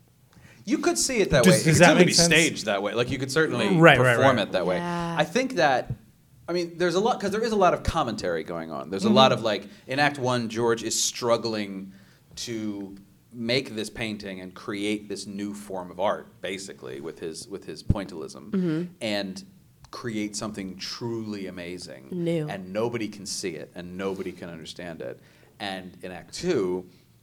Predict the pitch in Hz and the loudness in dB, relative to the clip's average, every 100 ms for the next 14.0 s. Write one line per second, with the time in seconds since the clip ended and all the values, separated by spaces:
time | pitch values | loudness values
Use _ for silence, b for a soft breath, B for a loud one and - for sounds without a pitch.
0 | - 101 120 127 113 104 - 107 98 98 | -20 -10 -4 -2 -2 -4 -10 -12 -12 -12
1 | 101 110 107 - - 104 98 95 92 95 | -4 -4 -4 -12 -10 -6 -6 -8 -12 -12
2 | 95 87 - - 87 73 64 - _ _ | -12 -12 -6 -6 -6 -10 -14 -20 _ _
3 | _ _ - 95 104 98 107 127 123 170 | _ _ -12 -6 -6 -6 -2 0 2 2
4 | 160 170 120 127 127 113 101 98 101 92 | 2 2 2 4 2 -2 -4 -4 -8 -10
5 | 87 - 127 147 151 147 123 117 113 104 | -14 -4 -2 0 -2 -2 -4 -4 -8 -8
6 | 98 156 151 - - 320 294 247 202 175 | -6 -2 -2 -2 0 2 2 2 2 2
7 | - - _ - - 233 226 - 175 156 | -2 -16 _ -16 -2 -2 -2 -8 -14 -8
8 | 165 101 - 190 196 190 190 - 277 302 | -6 -6 -10 -8 -6 -6 -8 -4 -2 -2
9 | - 175 175 165 - 185 165 165 165 165 | -8 -8 -6 -6 -6 -8 -6 -6 -6 -6
10 | 165 - - 320 185 165 b b b 180 | -8 -10 -6 -4 -4 -8 b b b -10
11 | 185 185 214 214 180 170 165 190 190 185 | -8 -2 0 0 -2 -8 -12 -10 -6 -4
12 | 165 - - 214 180 156 - 190 170 202 | -4 -8 -8 -4 -4 -6 -8 -6 -4 -4
13 | - 202 190 175 175 180 175 170 156 | -4 -6 -4 -8 -6 -6 -6 -6 -8